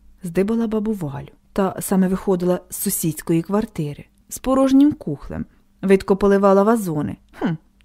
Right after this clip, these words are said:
чи не зачасто? А під ногами фантик, ще ситіший і ще чорніший, ніж учора. Цікаво, що йому було робити в чужій хаті? Баба Валя дуже уважно і не дуже зичливо зміряла поглядом Софійку.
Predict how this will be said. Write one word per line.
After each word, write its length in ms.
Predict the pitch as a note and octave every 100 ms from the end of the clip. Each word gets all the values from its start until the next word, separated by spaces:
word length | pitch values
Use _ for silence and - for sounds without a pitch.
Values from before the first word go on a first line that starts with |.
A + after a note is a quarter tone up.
| _ _
чи 140 | -
не 100 | A3
зачасто? 680 | G3+ G#3+ - D4 G4 - - C#5+ - _ _
А 80 | -
під 240 | E3 E3+ D#3+
ногами 600 | D#3 D3 D3+ D#3+ G3+ C4+ _ _ _
фантик, 880 | - C#4 F3 D3 D3+ D#3 B3 C4 - - _
ще 380 | - - D#4+ B3
ситіший 560 | - D#4 D#4 E4 -
і 120 | D#4+ B3+
ще 200 | - D#4+
чорніший, 640 | - G4+ D4+ A3 A3 D#4
ніж 180 | D#4 E4
учора. 680 | G#4+ - C4 B3 C#4 C#4+ E3+ _ _ _ -
Цікаво, 460 | C5 - B3+ F#3+
що 180 | G#3+ - C5
йому 280 | D5+ C5 C4
було 280 | D#3+ E3+ F3
робити 320 | E3+ E3+ F#3
в 40 |
чужій 320 | - F3+ F3
хаті? 580 | F#3+ - G3 G#3+ - C4+ _ _ _ -
Баба 300 | D3+ D3+ D3+
Валя 300 | D#3 D3+ D3+
дуже 200 | D3 D#3
уважно 680 | D#3+ D#3 D#3 B3 G3 E3 - -
і 120 | -
не 100 | F#3 F3+
дуже 240 | F3+ F3+
зичливо 520 | F3 E3+ F#3+ F3+ E3+
зміряла 400 | E3 D#3+ E3+ F3
поглядом 440 | E3+ E3+ E3 E3 E3
Софійку. 760 | - F3+ - D#3 D#3+ - -